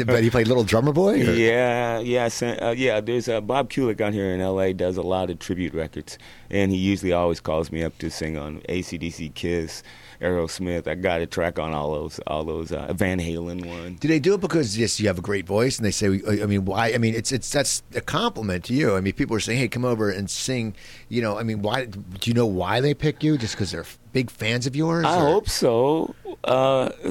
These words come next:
Speaker 2: but then on the other side, I just think, well, you know, they just need to get some has-been
Speaker 1: Nah.
Speaker 2: rockers on there <laughs> that'll do it for cheap,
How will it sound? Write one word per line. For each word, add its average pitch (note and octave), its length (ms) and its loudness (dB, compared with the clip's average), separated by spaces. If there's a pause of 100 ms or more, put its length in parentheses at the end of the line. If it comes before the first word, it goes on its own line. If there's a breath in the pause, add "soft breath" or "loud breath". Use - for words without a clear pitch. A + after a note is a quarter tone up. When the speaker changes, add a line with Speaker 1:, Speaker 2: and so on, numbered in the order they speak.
(140)
Speaker 2:
but B2 260 0
then D3 180 4
on C3+ 100 4
the C3 120 6
other C#3+ 160 4
side, A#2+ 320 2
I A2+ 100 2
just A#2 260 -4
think, B2 260 0
well, A2+ 340 2
you A#2+ 120 2
know, G#2+ 160 2
they G#2+ 200 0
just G#2+ 220 -6
need A2+ 220 2
to G#2+ 40 -2
get A2 200 0
some G#2+ 140 0
has-been G#2 680 0 (600 loud breath)
Speaker 1:
Nah. A#2 220 2
Speaker 2:
rockers C3+ 440 4
on B2 240 6
there C3 160 6
<laughs> B2+ 280 4
that'll C3+ 260 4
do C3+ 160 6
it C3 100 4
for B2+ 140 2
cheap, C#3+ 440 4